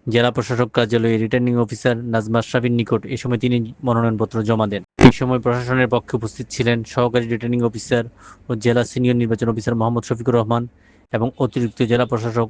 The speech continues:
ও অতিরিক্ত জেলা ম্যাজিস্ট্রেট নিশাত শারমিন। মনোনয়নপত্র জমাদানকালে জাতীয় পার্টির জেলা সভাপতি হারুনুর রশিদ মাতব্বর, সাধারণ সম্পাদক ব্রজেশ চাকমা, সিনিয়র সহসভাপতি মোহাম্মদ আরফান আলী, সহসভাপতি মিলন চাকমা, সিনিয়র যুগ্ম সাধারণ সম্পাদক রেজাউল করিম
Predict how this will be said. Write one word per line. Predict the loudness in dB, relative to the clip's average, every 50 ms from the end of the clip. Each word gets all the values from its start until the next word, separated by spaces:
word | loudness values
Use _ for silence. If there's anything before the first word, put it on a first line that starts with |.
| -2 0
ও | 0 0 0
অতিরিক্ত | -2 -4 -8 -8 -6 -4 -2
জেলা | 0 0 0 0
ম্যাজিস্ট্রেট | -2 -4 -4 -6 -6 -8 -8 -8 _ -6 -6
নিশাত | -2 -2 -4 -4 -2
শারমিন। | -2 -2 -2 0 -2 -4 -6 -8 -14 -14 -8 -4 0 2
মনোনয়নপত্র | 2 2 2 2 2 4 4 4 2 2 0 0 0 0 -2 -2 0 0 0 0 0 0
জমাদানকালে | 0 2 2 2 2 2 0 0 0 0 0 0 0 0 -2 0 0 0
জাতীয় | 0 0 0 -2 -2 0 2
পার্টির | 0 0 0 -4 -10 -8 -2
জেলা | -2 0 0 0 -2 -2
সভাপতি | -2 -2 0 -2 -2 -6 -6 -6 -4 -2
হারুনুর | -2 -2 0 0 -2 -2 -4
রশিদ | -6 -8 -8 -10 -10 -12 -16 -8 -6
মাতব্বর, | -6 -4 -4 -6 -4 -2 -2 -2 -2 -6 _ -20 -20 -20 -4
সাধারণ | -4 -2 0 0 -2 -2 -2 -4
সম্পাদক | -4 -2 -2 -2 -2 0 -2 -2 -4 -8 _ _
ব্রজেশ | -2 -2 -2 0 -2 -6 -6 -4 -6
চাকমা, | -6 -6 -4 -8 -8 -8 -10 -16 -20 -6
সিনিয়র | -4 0 2 2 2 2 2
সহসভাপতি | 2 2 2 2 2 2 0 0 -2 0 0
মোহাম্মদ | 2 2 0 0 0 0
আরফান | 0 0 0 0 0 0
আলী, | -2 -2 -6 -6 -10 -18 _ -20 -20 -20 -20 _ _ -4 -2
সহসভাপতি | 0 0 0 0 0 0 0 2 0 -2 -2 -2 0 0
মিলন | 2 2 2 0 0 0
চাকমা, | -2 -2 0 -4 -4 -4 -4 -10 -12
সিনিয়র | -8 -4 0 0 0 0 0
যুগ্ম | -2 -2 0 0 0 0 -2 -4 -6 -4
সাধারণ | -2 -2 -2 -2 -2
সম্পাদক | -2 -4 -2 -2 -2 -2 -2
রেজাউল | 0 2 2 0 0 0 -2
করিম | -2 -2 -2